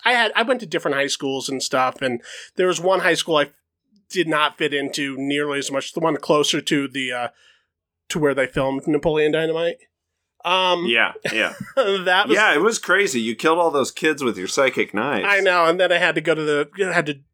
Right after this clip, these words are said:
Speaker 1: go to Century High with you. Um,
Speaker 2: <laughs>
Speaker 1: but, uh, yes, I mean, I think if you've ever been in that position, the Carrie character is incredibly sympathetic, and it's hard not to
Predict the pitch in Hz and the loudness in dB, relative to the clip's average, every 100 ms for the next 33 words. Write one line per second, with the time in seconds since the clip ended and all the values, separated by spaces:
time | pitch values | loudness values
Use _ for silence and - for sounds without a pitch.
0 | _ - 170 151 143 175 147 143 147 143 | _ 0 0 2 2 0 0 0 2 0
1 | 123 156 139 120 _ _ _ _ - 196 | -2 -2 -4 -4 _ _ _ _ 0 2
2 | 196 190 - 151 127 127 _ 185 151 208 | 2 0 0 0 0 -4 _ -8 0 2
3 | 208 - - - _ - - _ - 185 | 2 -2 -6 -6 _ -20 -20 _ 2 4
4 | 180 180 202 214 120 - 180 185 165 175 | 4 2 2 0 2 0 2 2 2 0
5 | 175 - 208 196 180 180 185 175 170 160 | 2 2 2 0 2 2 2 0 2 4
6 | 151 147 147 147 143 - 143 139 131 - | 2 2 0 0 -2 -2 -2 -4 -8 -16
7 | - _ _ - 175 160 143 - 175 160 | -20 _ _ -16 0 2 2 2 2 2
8 | 165 147 - 143 131 143 139 135 - 165 | 0 0 0 -2 -2 -6 -4 -4 2 2
9 | 156 147 - 143 - 127 123 120 117 127 | 2 0 0 -2 -2 -2 0 -2 -2 -2
10 | 127 120 - - 156 151 135 135 127 254 | -2 -4 -6 2 4 2 0 -2 -2 -4
11 | - 147 135 127 | -6 -4 -4 -8